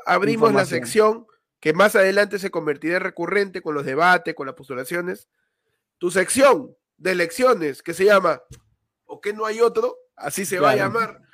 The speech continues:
Speaker 1: la sección
Speaker 2: <laughs>
Speaker 1: electoral de Ayer fue lunes, mano.
Speaker 2: Donde te vamos a dar toda la información, mano.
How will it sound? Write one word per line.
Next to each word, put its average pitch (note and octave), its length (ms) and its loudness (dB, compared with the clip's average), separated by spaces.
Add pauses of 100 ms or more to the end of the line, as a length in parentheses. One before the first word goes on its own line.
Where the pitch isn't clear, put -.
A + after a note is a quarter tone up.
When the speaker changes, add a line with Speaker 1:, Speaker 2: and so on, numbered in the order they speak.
(220)
Speaker 1:
la E3 140 2
sección A3 580 2
Speaker 2:
<laughs> - 40 -20
Speaker 1:
electoral F#3 800 -2
de F3+ 80 -2
Ayer F#3+ 200 -4
fue E3+ 180 -10
lunes, D#3+ 380 -10
mano. A#2 200 -20 (560)
Speaker 2:
Donde C3 200 -4
te C#3 40 4
vamos F3 240 0
a F#3 40 4
dar F3+ 160 2
toda G3+ 120 2
la G#3+ 80 -4
información, D#3+ 720 -2
mano. G#2+ 400 -6